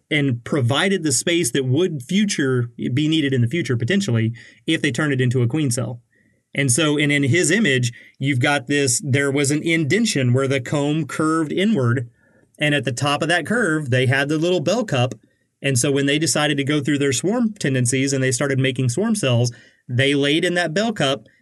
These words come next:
they drew it out, and that thing faces straight down perfectly. And you could take a piece of string and run it all the way up behind it and not,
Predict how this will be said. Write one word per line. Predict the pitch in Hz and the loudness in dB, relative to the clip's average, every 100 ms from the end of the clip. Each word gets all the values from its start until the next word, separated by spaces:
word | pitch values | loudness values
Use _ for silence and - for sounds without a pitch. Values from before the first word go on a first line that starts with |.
| _ | _
they | 127 120 139 | -2 2 2
drew | 127 117 185 180 | 2 2 2 2
it | |
out, | 190 214 147 - | 2 2 0 0
and | 151 135 | 0 2
that | 135 165 - - | 2 0 -4 -2
thing | 175 180 175 | 0 0 -2
faces | - 175 170 139 123 | -2 0 2 2 0
straight | - - 156 180 190 | 0 0 0 0 0
down | 185 165 135 127 117 | 0 0 0 0 -2
perfectly. | - 190 147 117 120 113 117 - - _ | -2 0 0 0 2 2 -2 -12 -20 _
And | 143 143 127 | -2 2 2
you | 160 190 | 2 0
could | 190 151 131 110 - | 0 0 0 -2 -6
take | - 165 - | -2 0 0
a | |
piece | 131 165 156 | 0 0 0
of | |
string | 135 175 175 156 131 | 0 0 2 2 2
and | 127 | 2
run | 143 | 2
it | 127 | 2
all | 127 135 | 2 2
the | |
way | 143 147 | 2 0
up | 143 | 0
behind | 139 135 123 117 | -2 0 0 -2
it | 120 _ _ _ - | -6 _ _ _ -4
and | 131 127 | 0 2
not, | 139 | 0